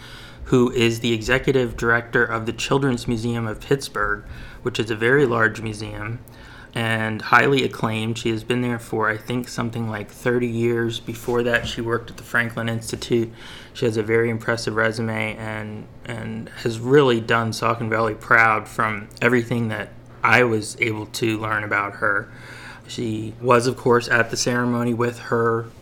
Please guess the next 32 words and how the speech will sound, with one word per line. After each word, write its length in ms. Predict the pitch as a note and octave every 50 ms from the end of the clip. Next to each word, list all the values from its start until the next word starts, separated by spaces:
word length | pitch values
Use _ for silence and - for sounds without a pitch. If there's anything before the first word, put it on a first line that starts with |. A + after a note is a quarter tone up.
| - -
immediate 460 | B2+ A#2+ A#2+ B2 A#2+ A#2+ B2 A#2 -
family 720 | - - B2+ A#2+ A#2+ A#2+ A#2+ B2+ C3 C3+ C#3 D3 D#3+ E3+ E3+ - - - - - - - - - -
and 600 | B2+ A2 A2 A2 A2 A2 A2 A2 A2 G#2+ A2 -
was 180 | - A#2+ A#2 A2+
very 300 | G#2+ A#2 A#2 A#2+ A#2+ A#2+
honored, 560 | A2+ A2+ A2+ A#2 A#2 A#2 A#2 A#2 A2+ A2+ - - - -
I 100 | A2+ A2
think, 260 | - A#2+ A2+ A2+ A#2
and 180 | A#2 A2 A2+
touched 480 | - - - A#2+ A2+ A2+ - - - -
by 320 | - A2 A2 A2 A2 A2
the 100 | G#2+ A2
recognition. 960 | G#2+ A2 A2+ A2+ - B2+ A2+ A2+ A2+ A#2 A2+ - - C3 A#2 B2 A#2+ B2 C3 C3 - - - - - - - -
She 340 | - - - B2+ A#2+ A#2+ A#2+ A#2+
is 240 | A2+ A#2 A2+ A2 -
the 100 | - A#2
youngest 500 | A2 A#2 A#2+ C#3 E3 F3 F3+ F3 - -
person 640 | - C3 A#2+ A#2 - - A#2+ A2+ A2+ A2+ A2 A2
to 120 | - - A2+
be 80 | A2+
inducted 460 | A2+ A2 G#2+ A2 A2 A2 - A#2+ A2+
into 800 | A2 - A#2+ A2+ A2 A#2 - - A#2 A2+ A2 G#2+ A2 A2+ A2+ A2+ - - - - - - - - - -
the 420 | B2 A2+ A2+ A2 A2 A2 G#2+ A2
Wall 320 | - A#2 A2+ A2 A2+ A2+
of 80 | A2+ A2
Fame 640 | - - B2 A2 A2 A2 A2+ A2+ A#2 A#2+ B2 B2+ - -
at 180 | B2+ A#2 A#2 -
this 160 | A#2 A2 -
point, 460 | - - B2 A2+ A2 A2+ B2 B2 -
and 540 | - A#2 A#2 A2+ A2+ A2+ A2 A2 A2 A2 - - - - - - - - -
the 60 | A#2+
first 460 | A2+ - C3+ B2+ C#3+ D3 D3 - -